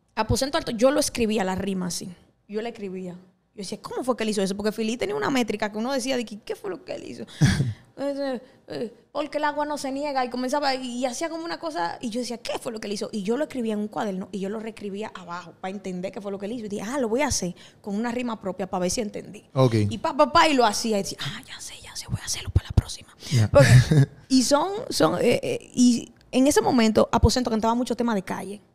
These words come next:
Speaker 2: Ok.
Speaker 1: Pero Aposento siempre, y Natán todavía, ha sido muy consumido por la gente de la calle. La
Speaker 2: Ya.
Speaker 1: gente le capea. Ellos le copian a Natán.
Speaker 2: Sí, sí, sí.
Speaker 1: O sea, tú llegas a una barbería y te el lápiz y de repente está Natán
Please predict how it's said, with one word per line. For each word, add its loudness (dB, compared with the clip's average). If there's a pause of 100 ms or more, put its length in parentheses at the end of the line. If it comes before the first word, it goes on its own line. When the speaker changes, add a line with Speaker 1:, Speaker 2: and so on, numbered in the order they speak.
(160)
Speaker 2:
Ok. 4 (420)
Speaker 1:
Pero 2
Aposento 0
siempre, 0 (100)
y 0
Natán 0
todavía, 2 (640)
ha 2
sido 4
muy 4
consumido 0 (800)
por -4
la 4
gente 2
de 2
la -4
calle. -4 (160)
La 2
Speaker 2:
Ya. 4
Speaker 1:
gente 2
le 4
capea. -4 (420)
Ellos -2
le 4
copian 0
a -16
Natán. -12
Speaker 2:
Sí, 10
sí, 8
sí. 6
Speaker 1:
O 8
sea, 2
tú -2
llegas -2
a -6
una 0
barbería -2 (280)
y 0
te -2
el -2
lápiz 0
y -4
de 6
repente 0
está -4
Natán -2